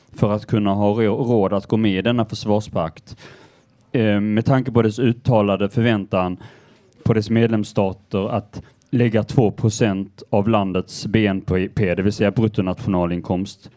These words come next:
på gemensamma försvarskostnader. Ehm, då är det, dock är det viktigt, där är det viktigt att komma ihåg att Sverige faktiskt har lagt en betydligt större summa än så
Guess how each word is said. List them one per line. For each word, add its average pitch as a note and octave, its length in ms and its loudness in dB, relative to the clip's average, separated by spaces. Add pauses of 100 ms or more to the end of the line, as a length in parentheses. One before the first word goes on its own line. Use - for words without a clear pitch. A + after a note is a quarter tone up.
på G2 180 4
gemensamma F#2 560 -2
försvarskostnader. G2 960 -4 (720)
Ehm, C3+ 280 4 (360)
då G3 220 6
är G3 60 4
det, G3 120 4
dock A#3+ 320 4
är G#3 60 4
det F#3 60 4
viktigt, E3+ 440 0
där F#3+ 140 4
är G#3+ 60 2
det G3 80 4
viktigt F3+ 380 0
att D3 60 0
komma C3+ 240 4
ihåg B2 320 6
att A2+ 200 -6
Sverige A2+ 680 2 (280)
faktiskt D3+ 340 -2
har C#3 160 4
lagt D3 320 -2
en A2+ 160 0
betydligt B2+ 340 2
större G#2+ 420 0
summa C#3+ 520 0 (260)
än A#2+ 120 0
så G2+ 360 2